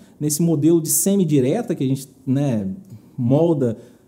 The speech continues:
e vaza o modelo na hora, confecciona a peça na hora, já cimenta ali naquele mesmo momento, naquela mesma consulta.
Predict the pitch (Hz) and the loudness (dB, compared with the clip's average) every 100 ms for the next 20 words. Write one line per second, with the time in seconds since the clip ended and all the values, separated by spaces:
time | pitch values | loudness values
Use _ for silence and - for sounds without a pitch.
0 | - - 131 123 107 143 160 143 143 143 | -10 -2 -2 -2 -2 -2 0 0 0 0
1 | 151 151 127 151 143 131 - 139 - 147 | -2 -2 -2 -2 -2 -4 -8 -10 -8 -6
2 | 147 143 147 135 127 135 143 143 135 131 | -4 -6 -4 -4 -4 -2 -4 -2 -2 0
3 | 147 131 131 131 - - - 110 127 127 | -2 -2 -4 -4 -8 -20 -14 -6 -2 0
4 | 139 127 123 143 135 127 127 135 139 143 | 0 0 0 -2 -6 -6 -4 -4 -4 -6
5 | - 165 196 196 | -6 -4 -4 -6